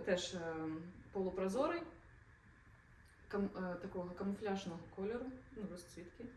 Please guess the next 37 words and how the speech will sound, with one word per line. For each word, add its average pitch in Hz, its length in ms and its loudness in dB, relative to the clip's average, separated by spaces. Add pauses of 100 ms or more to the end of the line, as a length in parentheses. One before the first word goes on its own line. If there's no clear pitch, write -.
(600)
І 190 180 4
він 220 220 2
був, 202 280 4
ну, 208 160 2
крутий. 214 400 0 (200)
Зараз 220 340 6
би 214 140 4
він 180 160 2 (200)
дуже 160 160 -6
би 151 120 -6
зайшов. 143 420 -8 (880)
Але 180 260 4
я 202 160 8
його 196 220 6
того, 190 440 4
та-, 190 200 0 (140)
тоді 196 280 2
проносила, 180 640 0
може, 160 240 0 (580)
років 175 300 -6 (440)
п'ять - 460 -4
поспіль, 180 380 -4
і 156 120 -2
я 156 160 -2 (160)
потім 165 280 -2
вирішила, 156 460 -4
що - 160 -10
<laughs> - 320 -6
пора, - 320 2 (500)
пора 196 200 4
з 180 60 2
ним 175 120 2
прощатися. 202 680 0 (380)
Але 180 160 4
я 233 100 6
його 226 160 8
до, 190 120 4